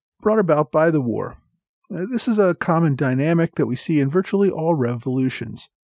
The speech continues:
It starts with a large group of people who are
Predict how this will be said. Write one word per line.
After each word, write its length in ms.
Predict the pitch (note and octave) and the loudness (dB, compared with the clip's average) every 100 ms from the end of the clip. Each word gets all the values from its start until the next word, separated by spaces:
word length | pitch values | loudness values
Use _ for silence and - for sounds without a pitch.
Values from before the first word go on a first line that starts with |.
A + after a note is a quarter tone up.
| _ _ _ - | _ _ _ -6
It 100 | D3 | -6
starts 440 | - D3 D3 D3+ | -2 4 4 4
with 100 | D3 | 0
a 60 | C3+ | 0
large 360 | B2+ C3+ C3+ - | 2 4 2 2
group 200 | C3+ E3+ | 0 0
of 100 | - | -2
people 440 | A#3 G#3 G#3 G3 | -2 0 0 0
who 200 | D3+ C#3+ | 0 2
are 220 | C#3 C3 | 0 -2